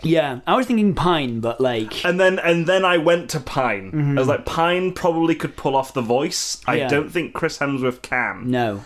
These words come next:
Speaker 1: no.
Speaker 2: Maybe you
Speaker 1: Being
Speaker 2: get
Speaker 1: Australian.
Speaker 2: Y-, yeah. <laughs> Being Australian
Speaker 1: Having
Speaker 2: and
Speaker 1: an, having, having, having a natural disadvantage as an Australian.
Speaker 2: <laughs> and, and not being able to do any of a voice.
Speaker 1: Yeah.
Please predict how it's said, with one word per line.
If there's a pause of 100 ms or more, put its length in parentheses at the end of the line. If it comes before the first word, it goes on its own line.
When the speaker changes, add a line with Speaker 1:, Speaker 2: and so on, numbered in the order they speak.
(120)
Speaker 1:
no. (340)
Speaker 2:
Maybe
you
Speaker 1:
Being
Speaker 2:
get
Speaker 1:
Australian.
Speaker 2:
Y-,
yeah. (400)
<laughs>
Being
Australian
Speaker 1:
Having (100)
Speaker 2:
and
Speaker 1:
an,
having,
having,
having
a
natural
disadvantage
as
an
Australian. (840)
Speaker 2:
<laughs>
and,
and
not
being
able
to
do
any
of
a
voice.
Speaker 1:
Yeah.